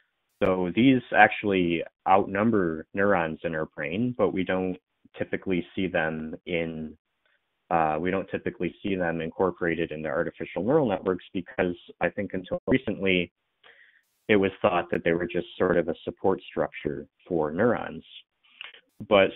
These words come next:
some of the new research suggests that they actually perform, um, very important computational roles.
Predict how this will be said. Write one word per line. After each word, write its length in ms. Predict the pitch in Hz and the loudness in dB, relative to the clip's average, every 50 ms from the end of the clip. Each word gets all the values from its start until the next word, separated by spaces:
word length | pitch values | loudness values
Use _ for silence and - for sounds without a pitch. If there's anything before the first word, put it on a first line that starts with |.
| - - | 0 2
some 180 | 123 120 127 | 4 4 4
of 120 | 123 113 113 | 4 4 4
the 80 | 110 | 2
new 240 | 110 117 143 170 175 | 2 4 2 4 4
research 440 | 131 107 95 - - - 98 90 - - - | 2 2 0 0 0 -2 -2 -2 -2 -6 -4
suggests 420 | 107 92 87 104 92 87 85 - _ - | -4 -2 2 4 4 4 2 0 _ -6
that 140 | 95 85 - | -6 -2 0
they 120 | 87 82 | 2 4
actually 440 | 82 90 - - - - - 95 85 | 4 2 0 -2 -6 -6 -4 -4 -4
perform, 840 | - - 101 90 - - 95 92 90 87 87 87 85 82 85 87 92 - _ _ _ _ _ 78 | -2 -4 -4 -4 -4 -2 0 0 2 2 2 0 -2 -4 -6 -8 -10 -14 _ _ _ _ _ -2
um, 600 | 80 78 78 78 78 78 76 76 73 76 76 80 85 _ _ _ - - - | 0 0 0 0 -2 -6 -8 -10 -12 -14 -14 -16 -20 _ _ _ -20 -16 -12
very 380 | - - - 95 98 107 110 98 | -4 0 4 4 6 6 4 4
important 500 | 90 87 - - 92 85 - 92 87 87 | 2 0 0 0 -2 -2 -2 -4 -10 -10
computational 880 | - - 85 82 - 87 85 - 87 82 - - 95 85 82 80 80 80 | -10 -12 -10 -8 -6 -6 -4 -4 -4 -4 -4 -4 -6 -6 -6 -4 -4 -2
roles. 320 | 78 78 90 113 127 | -2 -2 0 -2 -2